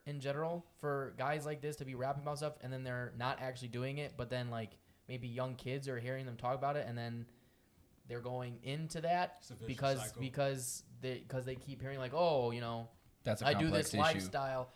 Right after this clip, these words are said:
Speaker 3: That's
Speaker 1: It
Speaker 3: a
Speaker 1: is a
Speaker 3: com-, that's a
Speaker 1: complex issue,
Speaker 3: complex
Speaker 1: so I'm not
Speaker 3: issue.
Speaker 1: trying to, like,
Speaker 2: No,
Speaker 1: solve
Speaker 2: no,
Speaker 1: an
Speaker 2: I
Speaker 1: issue or anything, but it has, I mean, it's been brought, I mean,
Speaker 3: Um,
Speaker 1: it's just what I think because now that you're saying, like, well, I mean, it's,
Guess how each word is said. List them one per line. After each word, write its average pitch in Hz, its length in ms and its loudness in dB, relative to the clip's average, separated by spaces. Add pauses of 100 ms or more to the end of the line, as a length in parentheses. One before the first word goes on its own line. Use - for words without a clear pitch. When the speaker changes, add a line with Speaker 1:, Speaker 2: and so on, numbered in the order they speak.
(100)
Speaker 3:
That's 98 120 -6
Speaker 1:
It 170 60 4
Speaker 3:
a 233 40 10
Speaker 1:
is 226 80 2
a 214 40 0
Speaker 3:
com-, 202 120 4
that's 185 120 8
a 175 60 6
Speaker 1:
complex 190 80 0
issue, 175 80 2
Speaker 3:
complex 147 200 0
Speaker 1:
so 143 100 2
I'm 147 80 0
not 180 140 2
Speaker 3:
issue. - 60 -6
Speaker 1:
trying 165 160 0
to, 143 60 -2
like, 123 160 0
Speaker 2:
No, - 40 -8
Speaker 1:
solve 156 420 6
Speaker 2:
no, 151 60 2
Speaker 1:
an - 60 4
Speaker 2:
I - 40 6
Speaker 1:
issue 165 100 4
or - 20 2
anything, 127 420 -2
but 185 300 6 (300)
it 175 120 0
has, 185 300 -2 (220)
I - 40 -6
mean, 151 140 -2
it's 151 100 -4
been 151 260 0
brought, 143 280 6
I 139 60 0
mean, 147 160 0
Speaker 3:
Um, 104 320 2
Speaker 1:
it's 147 80 -2
just 185 160 2
what 190 100 6
I 165 60 4
think 220 360 0
because 139 640 0
now 131 200 2
that 151 120 -2
you're 139 80 -4
saying, 147 260 -2
like, 107 160 -2
well, 113 100 -2
I 113 80 -2
mean, 113 140 -4
it's, 107 160 -10